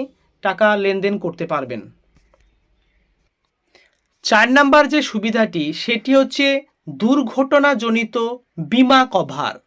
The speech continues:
অ্যাকাউন্ট হোল্ডারদের রক্ষা করা। পিএমজেডিওয়াই একটি দুর্ঘটনাজনিত বীমা কভার প্রস্তাব করে। অ্যাকাউন্ট হোল্ডারদের দু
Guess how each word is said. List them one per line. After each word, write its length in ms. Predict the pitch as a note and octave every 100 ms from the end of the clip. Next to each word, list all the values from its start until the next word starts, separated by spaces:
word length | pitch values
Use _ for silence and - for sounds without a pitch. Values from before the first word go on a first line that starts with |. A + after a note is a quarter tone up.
| _ _ _ _ _ _ _
অ্যাকাউন্ট 420 | A3 G#3 B3+ C4+ C4+
হোল্ডারদের 640 | B3+ C4+ C4 B3+ G3 F3 F3+ A3+ _ F#3+
রক্ষা 360 | G#3+ A#3 - B3+ B3
করা। 200 | F3 G#2+ - _ _ _ _ _ _ -
পিএমজেডিওয়াই 1120 | C4+ D4 D#4 C#4 E3+ A#3+ A#3 C#4 C4 G#3 G#3+ - A3+
একটি 260 | - G3 F3 G3 - F3+ E3
দুর্ঘটনাজনিত 1000 | G#3 C4+ A3+ C4+ C#4+ C#4+ C4+ C4+ C4 C4+ C#4 C#4 C4+ _ _ _ _
বীমা 300 | G#3 A#3+ B3+ B3+
কভার 400 | A#3 G#3 A3 A#3+ B3+ _ _ _ -
প্রস্তাব 420 | G#3+ G#3 A#3 G#3+ F3+ F3
করে। 200 | B2+ - _ _ -
অ্যাকাউন্ট 400 | D#3+ G3 A#3+ C4 A3
হোল্ডারদের 640 | B3+ C4 C4 A#3 F#3 E3+ F#3+ _ _ _
দু 260 | E3 D3